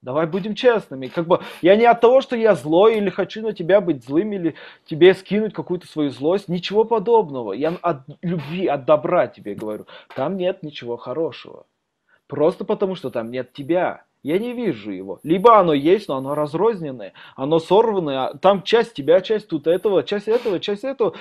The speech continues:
И какой-то монстр передо мной, какой-то образ монстра. Зачем мне это? Ты даже не нас-, не подумал о том, что я буду видеть и что у меня в голове после этого останется.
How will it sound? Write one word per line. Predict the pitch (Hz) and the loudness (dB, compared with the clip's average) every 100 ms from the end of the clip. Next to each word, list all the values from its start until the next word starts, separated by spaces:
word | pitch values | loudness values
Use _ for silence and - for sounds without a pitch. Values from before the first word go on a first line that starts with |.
| - | -6
И | 208 | 4
какой-то | 247 254 285 | 4 4 0
монстр | 254 285 214 156 | 2 2 2 -4
передо | 135 139 139 151 | -8 -8 -4 -2
мной, | 160 139 | -2 -6
какой-то | - 202 226 | -2 4 4
образ | 233 240 - | 4 0 -4
монстра. | 262 220 - - 110 - _ | -2 -2 -6 -14 -14 -18 _
Зачем | 143 160 269 254 165 | -4 0 2 2 0
мне | 127 | -6
это? | 95 73 - - _ _ _ _ | -8 -10 -14 -20 _ _ _ _
Ты | - 170 | -4 0
даже | 226 214 | 0 2
не | 254 | -2
нас-, | 240 - | -2 -4
не | 208 214 226 | -8 -6 -2
подумал | 233 247 285 262 | 4 4 4 4
о | 185 | 4
том, | 214 147 - 151 | 2 -4 -12 -18
что | - 190 | 0 2
я | 233 | 4
буду | 233 233 247 | 2 -2 -8
видеть | 220 247 208 - | -8 -8 -10 -6
и | 175 170 | -4 -4
что | - 175 | 2 6
у | 202 | 6
меня | 226 214 | 6 0
в | |
голове | 147 139 135 | 2 2 0
после | 156 165 185 | -2 -6 -6
этого | 170 208 | -4 -4
останется. | 214 208 240 226 143 - | -6 -6 -8 -8 -12 -16